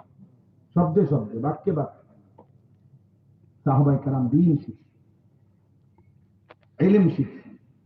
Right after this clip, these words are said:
পুরা দ্বীন বুঝে নিছেন। যখন যা দরকার হয়েছে, নগদ নগদ জিজ্ঞেস করে নিছে। বারবার।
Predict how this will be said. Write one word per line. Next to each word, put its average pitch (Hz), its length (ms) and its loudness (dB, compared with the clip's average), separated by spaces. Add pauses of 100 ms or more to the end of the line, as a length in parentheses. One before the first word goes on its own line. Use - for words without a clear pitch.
(560)
পুরা 208 260 2
দ্বীন 170 480 2
বুঝে 170 160 2
নিছেন। 160 320 -2 (1800)
যখন 151 380 4
যা 143 160 2
দরকার 143 380 -2
হয়েছে, 127 220 -2
নগদ 131 420 -2
নগদ 135 420 -6
জিজ্ঞেস 151 400 -6
করে 117 220 -14
নিছে। - 420 -20 (1300)
বারবার। 123 440 0